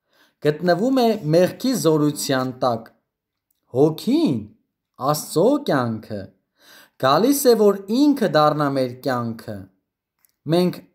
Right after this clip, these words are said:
ում կարիքն ունենք։ Եվ այդ մասին ինչ է սովորեցնում մեզ Աստվածաշունչը։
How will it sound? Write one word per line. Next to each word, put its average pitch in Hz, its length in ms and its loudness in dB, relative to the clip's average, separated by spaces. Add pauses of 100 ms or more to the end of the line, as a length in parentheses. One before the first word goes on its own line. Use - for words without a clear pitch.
(160)
ում 359 360 0
կարիքն 170 600 0
ունենք։ 110 400 -8 (1000)
Եվ 180 200 4
այդ 220 220 4
մասին 208 440 0 (180)
ինչ 320 220 -6
է 277 140 -2
սովորեցնում 214 920 0
մեզ 196 240 0
Աստվածաշունչը։ 185 1080 -2